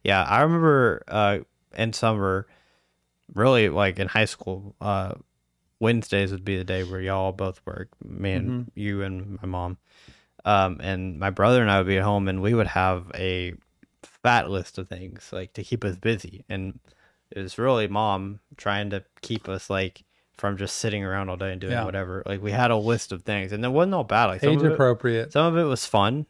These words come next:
Speaker 1: I mean, but it, it is important to, I, I love lists, and I love
Speaker 2: Yeah.
Speaker 1: having a structure to my day rather than just waking up and, "Oh, what are we gonna do today?"
Speaker 2: And if somebody's A D H D, like, really struggles with, you know, containing things and the impulsivity,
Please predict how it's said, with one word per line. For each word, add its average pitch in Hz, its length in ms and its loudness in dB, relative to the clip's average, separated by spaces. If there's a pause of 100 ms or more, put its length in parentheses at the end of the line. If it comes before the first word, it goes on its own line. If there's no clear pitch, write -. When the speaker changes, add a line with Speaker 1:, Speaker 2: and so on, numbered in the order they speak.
(140)
Speaker 1:
I 101 60 -2
mean, 98 220 -2
but 95 320 0 (580)
it, - 240 -8
it 107 140 0
is 117 180 4
important 110 440 0
to, 98 220 -2
I, 107 120 2 (300)
I - 40 4
love 104 420 -2 (120)
lists, 87 320 -8
and 87 120 -8
I 87 100 -6
love 98 180 -2
Speaker 2:
Yeah. 107 60 -2
Speaker 1:
having 98 440 -2 (300)
a 104 100 -2
structure - 500 0
to - 140 -8
my 92 120 -2
day 90 280 -2
rather 92 400 0
than 87 160 -6
just 95 180 -4
waking 101 280 0
up 95 180 -2
and, 107 100 -4
"Oh, 139 180 4
what 113 160 0
are 117 60 -4
we 107 120 -4
gonna 101 140 -8
do - 100 -12
today?" - 380 -14 (220)
Speaker 2:
And 131 100 -2
if 120 60 -2
somebody's 147 380 2
A 143 100 6
D 139 140 2
H 131 240 2
D, 120 400 4
like, 113 320 -2
really 120 340 0
struggles 117 540 0
with, 110 340 -2 (520)
you 123 40 -2
know, 117 120 2
containing 120 760 0
things 120 540 0
and 110 340 -4
the 113 80 -2
impulsivity, 120 720 0